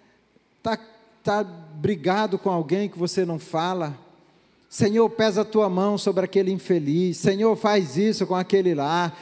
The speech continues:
Senhor, pesa a mão sobre ele, ele vai pagar até o último centavo. Misericórdia, ó a oração do crente. Libera perdão, Senhor, tá perdoado.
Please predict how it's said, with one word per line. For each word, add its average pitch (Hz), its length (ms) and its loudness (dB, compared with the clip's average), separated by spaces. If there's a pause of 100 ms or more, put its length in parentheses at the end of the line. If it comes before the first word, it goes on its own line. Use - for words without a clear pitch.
(140)
Senhor, 220 720 2 (360)
pesa 226 500 4
a 214 60 2
mão 202 320 0
sobre 185 340 2
ele, 202 160 4
ele 196 140 0
vai 208 180 2
pagar 202 520 0
até 208 240 -2
o 220 40 2
último 214 380 -2
centavo. 185 880 -2 (580)
Misericórdia, 190 1000 0
ó 196 40 2
a 202 140 0
oração 196 400 -4
do 175 100 -4
crente. 175 800 -6 (1500)
Libera 208 340 2
perdão, 175 640 -2
Senhor, 196 320 -2
tá 170 140 -4
perdoado. 156 920 -4